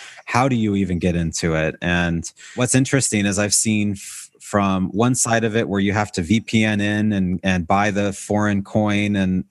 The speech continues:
and some foreign market, all the way to maybe a Coinbase approach or, you know, buying shares of a company that creates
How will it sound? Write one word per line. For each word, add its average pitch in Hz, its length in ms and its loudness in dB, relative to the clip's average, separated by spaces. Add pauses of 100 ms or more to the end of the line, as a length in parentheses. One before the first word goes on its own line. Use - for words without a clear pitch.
and 90 280 0
some 98 460 0
foreign 104 400 0
market, 110 520 0 (320)
all 107 140 2
the 104 100 0
way 104 180 2
to 101 360 0
maybe 101 240 0
a 90 120 0
Coinbase 104 640 0
approach 101 580 -2
or, 95 400 0 (320)
you 107 80 4
know, 101 100 2
buying 104 380 2
shares 104 640 0
of 95 140 0
a 98 60 0
company 101 440 0
that 92 220 -2
creates 101 680 0